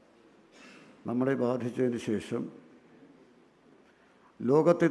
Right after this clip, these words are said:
തന്നെ സ്തംഭിപ്പിച്ചതിന് ശേഷം ആദ്യമായിട്ടാണ് ഞാൻ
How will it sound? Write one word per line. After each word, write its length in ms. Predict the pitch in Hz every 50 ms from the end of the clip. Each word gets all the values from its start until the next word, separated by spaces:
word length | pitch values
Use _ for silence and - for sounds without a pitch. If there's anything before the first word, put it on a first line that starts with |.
| 165
തന്നെ 200 | 170 156 151 151 143 -
സ്തംഭിപ്പിച്ചതിന് 840 | - - 147 147 147 147 175 170 170 160 156 - 160 160 147 147 123 104 131
ശേഷം 340 | 127 117 - - 131 139 151 - - - - - - - - _ - _ _ _ _ _ _ _ - - - - _ _ _ - _ - 104 117
ആദ്യമായിട്ടാണ് 880 | 131 131 127 123 156 160 151 151 151 147 123 - 120 113 110 110 120 139 - - - - - - - - - - - - - - - 113 117
ഞാൻ 160 | 120 123 131